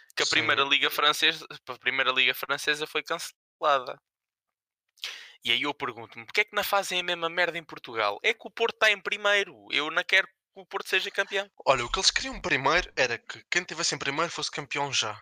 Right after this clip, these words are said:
Speaker 2: Tipo, era já campeão e pronto, acabou-se o
Speaker 1: Mas eu não
Speaker 2: campeonato.
Speaker 1: acho isso justo.
Speaker 2: Sim, óbvio que não é justo.
Speaker 1: E também
Speaker 2: Mas
Speaker 1: não
Speaker 2: olha,
Speaker 1: acho
Speaker 2: por
Speaker 1: justo
Speaker 2: exemplo,
Speaker 1: acabar com o campeonato, por-, <laughs> porque nem
Speaker 2: olha, por exemplo,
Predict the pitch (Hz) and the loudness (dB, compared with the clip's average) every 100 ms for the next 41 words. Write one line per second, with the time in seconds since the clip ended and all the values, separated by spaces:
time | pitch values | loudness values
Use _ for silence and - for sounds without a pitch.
0 | - - - - 120 113 110 110 113 123 | -14 -16 -16 -14 -14 -12 -12 -12 -6 0
1 | 120 120 131 131 117 175 214 196 175 - | 2 2 0 -2 -4 -2 -2 -4 -8 -4
2 | 117 110 113 135 135 135 143 151 160 180 | -4 -6 -8 -6 -2 0 0 2 4 4
3 | - 196 - - - - - _ - - | 4 -2 -2 -4 -8 -14 -16 _ -8 -6
4 | - - 120 123 120 113 110 123 147 156 | -4 -4 -2 -2 -2 -4 -6 -4 0 -2
5 | - 107 _ _ _ _ _ _ _ _ | -4 -10 _ _ _ _ _ _ _ _
6 | - 135 156 160 180 - 135 190 - - | -2 0 2 4 4 6 4 2 2 0
7 | 175 131 202 190 180 196 196 202 - 208 | 0 2 2 4 2 2 0 -2 -2 0
8 | 196 156 - - - 113 - 139 - 120 | 2 2 0 -14 -6 -6 -6 -10 -14 -14
9 | - 127 139 - - - - 123 110 - | -2 -2 -2 -10 -20 -16 -2 0 0 -2
10 | 135 120 107 | -2 -4 -6